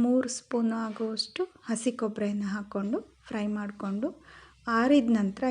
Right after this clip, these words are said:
ಇದನ್ನು ಗ್ರೈಂಡ್ ಮಾಡಿಕೊಂಡು ಬರ್ತೀನಿ, ನೀರು ಹಾಕ್ತೇನೆ. ಈ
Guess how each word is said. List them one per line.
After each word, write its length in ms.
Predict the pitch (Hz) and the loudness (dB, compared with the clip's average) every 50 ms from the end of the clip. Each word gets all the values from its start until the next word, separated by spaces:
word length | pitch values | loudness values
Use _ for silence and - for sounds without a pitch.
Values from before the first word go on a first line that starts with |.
| 233 214 | 0 0
ಇದನ್ನು 340 | 208 214 196 196 202 254 359 - - - - - - 220 196 | -2 -2 -2 0 2 0 0 -2 -4 -18 -18 -8 -4 0 2
ಗ್ರೈಂಡ್ 320 | 220 220 220 220 226 226 | 4 4 4 4 4 2
ಮಾಡಿಕೊಂಡು 460 | 220 208 196 - - - 196 196 196 196 196 | 2 0 -2 -6 -4 -2 -2 -2 -2 0 -2
ಬರ್ತೀನಿ, 400 | 190 190 - - 202 196 233 330 - - - - _ _ _ _ _ _ - | -4 -4 -4 -4 -2 2 2 2 0 -2 -18 -20 _ _ _ _ _ _ -2
ನೀರು 340 | 233 226 220 233 247 240 208 202 | 0 2 4 4 4 4 2 0
ಹಾಕ್ತೇನೆ. 580 | 208 208 202 208 - - - 202 196 190 202 269 392 - - - - _ - - - - _ _ _ _ _ _ - | -2 -2 -4 -8 -10 -6 -2 -2 0 2 2 0 0 0 -4 -20 -20 _ -20 -20 -20 -20 _ _ _ _ _ _ 6
ಈ 100 | 285 269 | 8 8